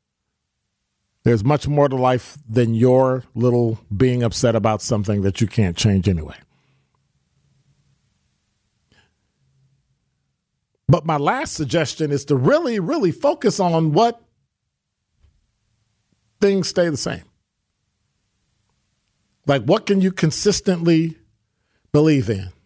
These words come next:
When I show up, I'm gonna get there on time. My big pet peeve, I, I'm gonna tell you, this one throws me and upsets me to no end.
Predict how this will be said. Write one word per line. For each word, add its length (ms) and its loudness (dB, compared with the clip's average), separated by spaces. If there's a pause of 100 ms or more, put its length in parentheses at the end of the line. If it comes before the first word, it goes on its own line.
When 140 0
I 60 -2
show 220 0
up, 320 0 (160)
I'm 100 -8
gonna 80 -6
get 120 0
there 140 -2
on 120 -6
time. 520 -2 (920)
My 380 4
big 380 -2
pet 240 -4
peeve, 360 -4
I, 60 -2
I'm 160 0
gonna 80 -2
tell 220 0
you, 160 -6
this 320 0
one 120 -2
throws 520 0
me 260 0
and 140 0
upsets 500 -2
me 400 -4 (320)
to 160 2
no 240 2
end. 380 -12